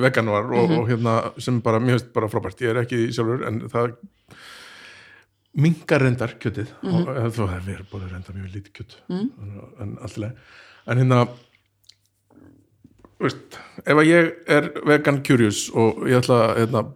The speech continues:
Speaker 1: prófa, hvað, hvað á ég að gera? Hvert á ég að fara? Hvert á ég að leita?
Speaker 2: Sko.
Speaker 1: Á ég að búa til matseðil? Á ég að, hérna, hringi þig?
Speaker 2: Hringi náttúrulega mig, það er fyrst sem hann gerir,
Speaker 1: <laughs>
Speaker 2: ángríns. Ég er alltaf game. Og það eru fráleitar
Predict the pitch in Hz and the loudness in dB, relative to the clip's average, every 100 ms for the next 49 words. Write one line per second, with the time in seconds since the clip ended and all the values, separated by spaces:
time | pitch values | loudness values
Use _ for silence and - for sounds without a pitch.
0 | _ - 107 101 - 135 127 - - - | _ 0 2 2 0 2 2 0 -4 -2
1 | 123 107 95 98 - 117 110 107 101 - | -2 -2 -6 -8 -6 -4 -2 -2 -6 -6
2 | 107 107 107 101 101 _ _ _ - - | -4 -2 -2 -4 -14 _ _ _ -4 2
3 | 190 - _ _ _ - 104 110 101 95 | 2 0 _ _ _ -4 0 0 0 -2
4 | 104 - 139 139 - - 113 101 101 101 | -2 -2 -2 -4 -10 -8 -2 0 0 -2
5 | 101 95 98 95 - _ _ _ _ _ | -4 -4 -6 -6 -10 _ _ _ _ _
6 | _ 120 123 107 117 131 - - - - | _ -8 -6 -2 -2 -2 -8 -20 -20 -20
7 | - _ - 262 285 285 262 247 - - | -20 _ 2 4 6 6 6 4 2 2
8 | 220 254 - 170 160 - 151 156 165 139 | 4 4 4 2 2 2 2 2 2 0
9 | - - - - 220 - - - - 165 | -2 -6 -12 -4 0 0 0 -4 -6 -4
10 | 151 147 - - - - - - _ - | -4 -4 -8 -18 -20 -20 -20 -20 _ 0
11 | 208 - 226 214 208 - 254 262 226 202 | 4 4 4 2 0 -2 2 2 2 0